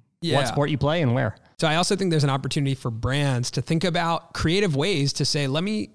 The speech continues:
Speaker 1: actually, I can work with a college athlete, but let me pair them with a creator I've worked with before." That's where it's gonna get really interesting, right? Where it's like,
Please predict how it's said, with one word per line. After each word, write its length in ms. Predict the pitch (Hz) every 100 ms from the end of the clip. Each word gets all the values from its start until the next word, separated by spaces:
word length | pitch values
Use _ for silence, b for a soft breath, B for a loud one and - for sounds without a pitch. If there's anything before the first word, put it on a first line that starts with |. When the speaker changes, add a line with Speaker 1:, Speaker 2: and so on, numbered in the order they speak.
| -
Speaker 1:
actually, 560 | 180 - 180 175 175 - _
I 80 | 175
can 180 | 196 175
work 200 | 185 -
with 100 | 156
a 40 |
college 260 | - 147 139
athlete, 420 | 143 - 220 214
but 80 | 143
let 120 | 175
me 100 | 196
pair 280 | - 151 160
them 140 | 156
with 140 | 151
a 40 | 131
creator 360 | - 123 123
I've 140 | 107 113
worked 200 | 113 -
with 140 | 117
before." 500 | 117 - - - 180 b b b _
That's 200 | 165 196
where 120 | 202
it's 100 | 185
gonna 140 | - 151
get 160 | 131
really 220 | 127 120 117
interesting, 400 | 120 120 - 117
right? 300 | 117 131 -
Where 140 | 143
it's 200 | 131 127
like, 260 | - 120 -